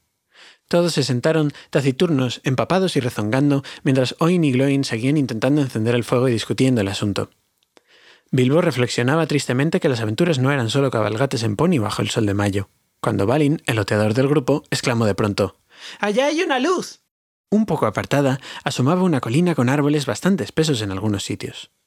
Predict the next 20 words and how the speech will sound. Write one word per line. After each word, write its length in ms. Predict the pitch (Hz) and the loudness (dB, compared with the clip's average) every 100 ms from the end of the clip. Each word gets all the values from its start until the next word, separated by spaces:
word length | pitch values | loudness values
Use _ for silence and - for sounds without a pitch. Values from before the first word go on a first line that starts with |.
| _ | _
Fuera 300 | - 127 139 | -2 0 2
de 100 | 127 | 2
la 80 | 123 | 2
masa 200 | 123 127 | 0 0
oscura 340 | - 185 170 | 0 0 2
de 80 | 113 | 0
la 100 | 107 | 0
arboleda, 460 | 107 131 170 139 - - | 0 0 2 0 -4 -6
todos 280 | - 190 208 | 0 0 0
pudieron 320 | - 165 185 | 0 0 2
ver 120 | 165 | 0
entonces 380 | 185 156 196 185 | 0 -2 -2 -2
el 140 | 135 117 | -2 0
brillo 300 | 196 190 151 | 0 2 2
de 100 | 202 | 2
una 140 | 175 | 2
luz, 340 | 113 - - _ _ | -2 -6 -20 _ _
una 200 | 156 131 | -2 0
luz 200 | 131 156 | 2 0
rojiza, 500 | 113 104 214 - 120 | -2 -2 -4 -2 -6